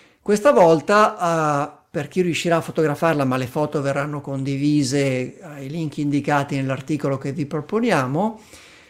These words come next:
eh, vedremo questa cometa nell'insieme, cioè la chioma e la coda, cioè le, le componenti gassose osservabili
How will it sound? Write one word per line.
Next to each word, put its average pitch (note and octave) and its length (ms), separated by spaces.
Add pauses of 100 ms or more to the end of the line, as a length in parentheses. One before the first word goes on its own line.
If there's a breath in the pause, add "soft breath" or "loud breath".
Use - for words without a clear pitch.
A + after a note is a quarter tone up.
(380 loud breath)
eh, F3 180
vedremo B3+ 400
questa A3 320
cometa A#3 440
nell'insieme, G3+ 800
cioè D#3+ 180
la G#3+ 180
chioma G#3+ 680
e E3+ 300
la G3 220
coda, E3+ 560
cioè D3+ 200
le, C3+ 220
le C3 180
componenti D#3 680
gassose D#3 800
osservabili C#3 840